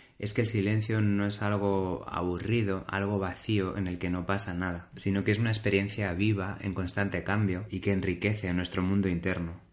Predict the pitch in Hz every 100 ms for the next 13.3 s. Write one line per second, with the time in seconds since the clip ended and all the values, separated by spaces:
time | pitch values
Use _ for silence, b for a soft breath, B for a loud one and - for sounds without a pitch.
0 | - - - _ - 98 87 110 113 123
1 | - 107 101 98 101 - 107 - 117 110
2 | 117 - 107 104 101 104 98 87 87 101
3 | 87 95 95 - 87 85 - 87 85 -
4 | 92 90 85 90 92 92 95 90 - 90
5 | 95 92 95 - 90 92 92 95 98 95
6 | 92 90 95 101 104 110 B B B B
7 | - - _ _ - 87 - 87 85 95
8 | 87 82 80 78 - - - 110 107 98
9 | 87 131 131 - 101 104 107 107 127 120
10 | 110 131 - 101 98 90 90 87 98 98
11 | 98 92 87 98 123 - - 104 92 90
12 | 92 87 - 92 101 92 87 85 82 85
13 | - -